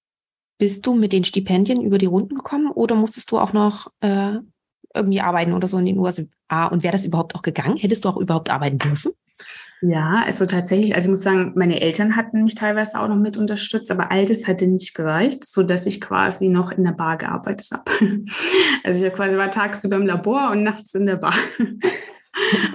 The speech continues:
Speaker 2: Und, äh, das war zwar total anstrengend, aber es war auch eine super tolle Erfahrung damals, ne? Ich war Anfang zwanzig und, ähm, dann, das waren wie so zwei Welten dann einfach. Und dann konnte man die Stadt halt auch nochmal ein bisschen anders kennenlernen. Und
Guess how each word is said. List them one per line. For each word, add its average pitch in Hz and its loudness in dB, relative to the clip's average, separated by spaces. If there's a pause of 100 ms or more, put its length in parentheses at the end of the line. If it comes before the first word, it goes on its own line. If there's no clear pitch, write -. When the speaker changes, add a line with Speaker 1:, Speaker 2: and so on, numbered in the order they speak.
(120)
Speaker 2:
Und, 196 2
äh, 170 2
das 180 -2
war 190 2
zwar 196 0
total 202 2
anstrengend, 196 0
aber 175 -4
es 175 -2
war 170 -2
auch 180 -2
eine 180 0
super 180 0
tolle 170 -2
Erfahrung 165 -2
damals, 156 0
ne? 185 2
Ich - -4
war 170 2
Anfang 165 0
zwanzig 214 2
und, 170 2 (520)
ähm, 175 4
dann, 175 2
das 165 -4
waren 175 2
wie 202 4
so 196 0
zwei 170 0
Welten 165 -2
dann 165 -4
einfach. 160 -4
Und 165 0
dann 165 0
konnte 170 0
man 170 4
die 160 -2
Stadt 170 -2
halt 170 0
auch 170 0
nochmal 170 2
ein 156 -2
bisschen 180 -4
anders 175 0
kennenlernen. 165 0
Und 156 -2